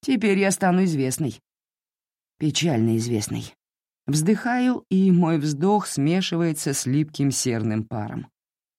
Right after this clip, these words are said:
Вдруг я кое-что осознаю.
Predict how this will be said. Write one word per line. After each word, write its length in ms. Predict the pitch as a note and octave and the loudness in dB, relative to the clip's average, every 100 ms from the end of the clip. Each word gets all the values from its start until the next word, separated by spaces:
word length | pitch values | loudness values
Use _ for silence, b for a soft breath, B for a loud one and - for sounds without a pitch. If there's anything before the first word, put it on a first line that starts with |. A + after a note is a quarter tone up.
| _ _ _ _ _ - | _ _ _ _ _ -10
Вдруг 680 | A2+ G#2+ D#3+ A3+ - - - _ _ - | -8 -2 -2 -2 -8 -20 -20 _ _ -8
я 200 | C3+ F#3+ - | -4 -4 -2
кое-что 480 | F3+ F#3 - G3+ - | 0 0 -2 -8 -6
осознаю. 680 | F3+ - F3+ G3+ G3+ A#2+ | -8 -6 -4 -2 -4 -8